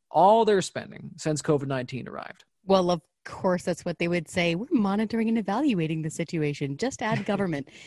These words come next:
Speaker 2: You know, this is strange when you think about it, because renting art on taxpayers' dime is already, frankly, wasteful.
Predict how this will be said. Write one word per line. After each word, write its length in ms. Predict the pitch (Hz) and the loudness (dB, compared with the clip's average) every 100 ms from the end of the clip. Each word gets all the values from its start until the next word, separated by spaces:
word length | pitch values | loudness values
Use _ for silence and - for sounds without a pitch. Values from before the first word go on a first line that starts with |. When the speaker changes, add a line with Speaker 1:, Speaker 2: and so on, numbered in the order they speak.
| - - | -18 -2
Speaker 2:
You 80 | |
know, 180 | 254 262 | 2 2
this 280 | - 302 311 | 2 -4 0
is 120 | 349 | 0
strange 840 | - - - 208 185 135 - - - | -2 -8 -2 2 2 -2 -8 -12 -10
when 180 | 196 190 | -6 -2
you 100 | 180 | -2
think 220 | 185 175 | -2 -4
about 220 | 156 139 | -2 -2
it, 180 | 123 - | -4 -6
because 540 | 180 196 170 160 165 - - | -6 2 2 2 -4 -10 -14
renting 560 | - 185 262 311 285 226 - | -6 2 4 4 0 0 0
art 480 | 175 208 277 - - - | 2 2 -2 -12 -12 -4
on 160 | 175 | -4
taxpayers' 640 | 175 180 - - 196 190 175 | 0 -2 -2 -4 -2 -2 0
dime 380 | 165 156 190 226 | 0 2 -2 -4
is 120 | 190 | -2
already, 540 | 170 196 180 170 156 143 | 2 4 4 4 2 0
frankly, 460 | 160 151 143 131 | -2 -4 -4 -8
wasteful. 580 | 127 147 139 - 123 - | -4 -4 -6 -8 -10 -12